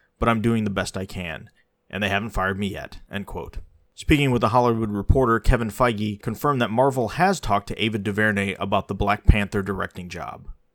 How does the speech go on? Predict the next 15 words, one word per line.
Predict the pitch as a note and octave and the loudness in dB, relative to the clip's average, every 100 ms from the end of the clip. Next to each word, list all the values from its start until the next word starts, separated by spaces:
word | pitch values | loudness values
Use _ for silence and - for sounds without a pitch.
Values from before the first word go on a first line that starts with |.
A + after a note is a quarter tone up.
| - | -6
Rumor | G2+ A2+ G#2 | -2 0 2
is | A#2 G#2 | 2 2
we'll | G#2 G2+ | 0 0
have | G2 | 0
an | G2 | -2
official | F#2 G3 F#3+ B2 | -2 0 0 0
announcement | G#2+ F#2+ G2 - A2+ | -2 -2 -4 -6 -6
from | B2 | -4
Marvel | G#2+ A2 G#2 A2 | 0 2 2 0
before | G#2 G2 - G#2+ | -2 -6 -2 -2
the | G#2 G2 | -2 -6
end | F#2+ F#2+ | -8 -8
of | F#2 | -8
the | |
summer. | - - - - | -8 -8 -10 -16